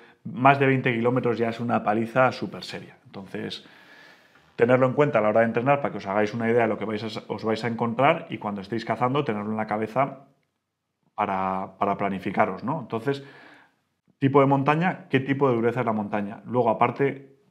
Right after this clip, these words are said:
de la montaña, ¿qué altura absoluta tiene la montaña? No es lo mismo cazar a dos mil metros, a tres mil, a cuatro mil. Cambia mucho, desde qué tipo de aclimatación voy a tener que hacer para cazar esa altura,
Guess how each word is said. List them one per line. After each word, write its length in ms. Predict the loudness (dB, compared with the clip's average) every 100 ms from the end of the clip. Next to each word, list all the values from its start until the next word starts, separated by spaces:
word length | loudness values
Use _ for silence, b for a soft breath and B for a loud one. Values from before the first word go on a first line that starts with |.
| _ _
de 140 | -2
la 80 | 0
montaña, 600 | 0 0 0 -2 -4 -12 _ _
¿qué 80 | 0
altura 360 | 2 2 0 0
absoluta 480 | -2 -6 -6 -6 -6
tiene 160 | -4
la 100 | -4
montaña? 480 | -6 -4 -2 -2 -6 -16 b b b _ _
No 140 | -2 2
es 60 |
lo 80 | 4
mismo 280 | 2 0 -2
cazar 500 | -4 2 2 0 -10
a 100 | -8
dos 160 | -6 -2
mil 140 | 0
metros, 520 | 0 0 2 0 0 -12 _
a 120 | -14
tres 200 | -12 -6
mil, 460 | -2 -2 -2 -8 -20 _ -12
a 80 | -6
cuatro 300 | -6 -2 0
mil. 400 | 2 0 -4 B B B B B _ _
Cambia 640 | -2 0 4 6 8 8 6
mucho, 520 | 2 2 0 -4 -12 -6
desde 720 | 2 4 6 4 2 0 -2
qué 100 | -2
tipo 280 | 0 4 4
de 60 |
aclimatación 720 | 4 2 0 2 0 0 0 2
voy 120 | 0
a 80 | 0
tener 200 | -2 -2
que 60 |
hacer 280 | 0 0 0
para 200 | -4 -6
cazar 300 | -8 -2 -2
esa 140 | 0
altura, 500 | -2 2 4 4 2